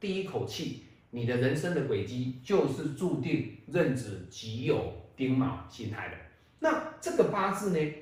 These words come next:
它会决定在你的日主受克的重要的关键点是在于这个大运，这个大运。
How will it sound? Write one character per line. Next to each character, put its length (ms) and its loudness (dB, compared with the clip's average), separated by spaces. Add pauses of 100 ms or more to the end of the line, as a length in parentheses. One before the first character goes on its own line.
(160)
它 240 2
会 280 8
决 260 2
定 360 0
在 340 2
你 200 0
的 140 0
日 200 2
主 160 -2
受 220 2
克 200 2
的 400 -4 (140)
重 200 4
要 100 4
的 80 0
关 200 2
键 200 2
点 160 -4
是 220 -6
在 240 -2
于 100 -6 (120)
这 140 -4 (280)
个 140 -2 (280)
大 520 -2
运， 240 -8 (680)
这 80 -6
个 120 -2
大 200 -2
运。 60 -6